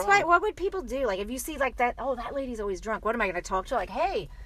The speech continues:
Speaker 2: how you doing today?
Speaker 1: Yeah, I'm too obsessed
Speaker 2: Let me
Speaker 1: about
Speaker 2: go smell your breath."
Speaker 1: I'm too obsessed about myself to
Speaker 2: Yeah.
Speaker 1: worry about your own.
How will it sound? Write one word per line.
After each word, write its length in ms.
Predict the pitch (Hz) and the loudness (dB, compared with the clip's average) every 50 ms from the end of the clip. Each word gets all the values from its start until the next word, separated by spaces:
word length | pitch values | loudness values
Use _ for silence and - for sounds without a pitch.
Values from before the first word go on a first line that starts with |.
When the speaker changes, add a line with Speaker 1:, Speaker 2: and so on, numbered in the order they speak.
| - - - | -14 -12 -2
Speaker 2:
how 100 | - 269 | 0 0
you 140 | 320 339 262 | 0 0 -2
doing 280 | 349 403 427 370 254 | -2 0 0 0 -2
today? 340 | - 226 202 196 180 165 156 | -2 -2 2 2 2 2 2
Speaker 1:
Yeah, 160 | 151 143 123 135 | 2 2 2 2
I'm 100 | 147 143 | 2 2
too 160 | 185 180 175 | 2 4 4
obsessed 300 | 160 - - 156 294 349 | 4 4 6 4 6 6
Speaker 2:
Let 80 | 370 | 6
me 60 | 370 339 | 8 8
Speaker 1:
about 100 | 339 - | 6 6
Speaker 2:
go 60 | - - | 4 -2
smell 240 | 277 285 294 302 | 2 2 2 4
your 100 | 311 294 | 2 0
breath." 400 | 254 277 302 320 277 - - - - | 0 4 4 6 6 4 2 0 -2
Speaker 1:
I'm 120 | 139 156 160 | -2 -2 0
too 160 | - 208 202 | 2 2 2
obsessed 320 | 175 139 - 151 143 - 143 | 2 4 2 2 2 2 2
about 180 | 127 131 113 | 0 0 0
myself 520 | 107 104 98 - - 110 107 90 73 - - | 0 -2 -6 -4 0 2 2 2 2 -2 -4
to 40 | 254 | -4
Speaker 2:
Yeah. 300 | 311 359 370 285 208 165 | -2 0 2 2 0 0
Speaker 1:
worry 180 | - - 85 | 0 -2 -2
about 240 | 87 - 90 71 71 | -2 -2 -2 -2 -2
your 140 | 82 76 71 | -4 -6 -8
own. 120 | 64 - | -8 -8